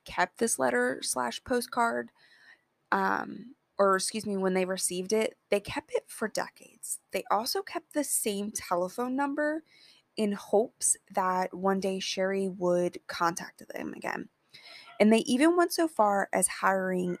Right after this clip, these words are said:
a private investigator, um, with hopes of, sorry, I hit my microphone, finding her. Unfortunately, it would be forty-one long years until the Jarvis family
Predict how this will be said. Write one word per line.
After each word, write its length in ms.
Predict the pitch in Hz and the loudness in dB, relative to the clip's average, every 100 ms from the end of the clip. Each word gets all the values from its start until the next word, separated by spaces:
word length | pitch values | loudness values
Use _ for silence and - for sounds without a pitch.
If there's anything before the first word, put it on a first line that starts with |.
| - | 0
a 360 | 180 175 175 - _ - _ | 2 2 0 -4 _ -20 _
private 320 | - 202 214 | 4 6 6
investigator, 1000 | 214 196 180 - - 226 269 277 311 320 311 _ - _ _ - | 2 2 0 0 -2 -2 -2 2 2 2 0 _ -20 _ _ -2
um, 440 | 208 196 - - _ _ - - - | 0 0 -4 -10 _ _ -20 -10 6
with 200 | 220 - | 6 8
hopes 340 | 226 208 - - | 6 6 4 4
of, 380 | 190 185 180 190 - - _ | 6 8 6 2 -14 -20 _
sorry, 420 | - - 196 190 185 | -6 -2 -2 -2 -4
I 40 | |
hit 140 | 202 - | -6 -8
my 60 | 196 | -6
microphone, 520 | - - - - - - - - | -6 -6 -4 -4 -6 -12 -18 -6
finding 460 | - 214 196 175 170 | 6 6 6 2 -2
her. 260 | 175 - - _ _ _ _ | -8 -10 -12 _ _ _ _
Unfortunately, 1080 | 208 208 - - 240 - 240 - 202 190 202 - | 2 2 -2 -6 -6 -4 -4 -2 0 0 0 -2
it 100 | 202 | 0
would 180 | 202 196 | 0 0
be 160 | 208 | -4
forty-one 1200 | 208 - - 208 202 220 254 247 233 208 196 196 196 - | -4 -8 -4 0 2 2 0 0 2 4 4 2 -2 -8
long 600 | 240 202 202 196 196 214 | -8 -4 0 2 4 2
years 540 | 202 202 190 202 196 - | -2 -2 -2 -4 -6 -2
until 640 | 196 190 - 196 196 190 - | 0 -2 0 2 4 2 -2
the 80 | - | -8
Jarvis 520 | 190 196 185 185 220 | -2 2 2 2 -2
family 560 | - 233 233 247 254 269 | -2 -2 0 0 0 0